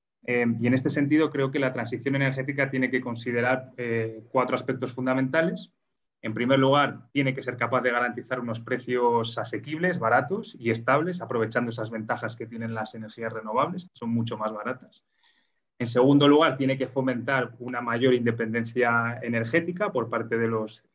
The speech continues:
ciudadanos, eh, a través de modalidades como el autoconsumo,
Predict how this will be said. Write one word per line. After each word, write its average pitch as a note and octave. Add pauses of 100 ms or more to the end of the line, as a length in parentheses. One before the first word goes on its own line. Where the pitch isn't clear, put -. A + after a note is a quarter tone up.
ciudadanos, C#3+
eh, A2+
a A2
través A2+
de A#2+
modalidades A#2+
como A#2+
el A#2
autoconsumo, A#2+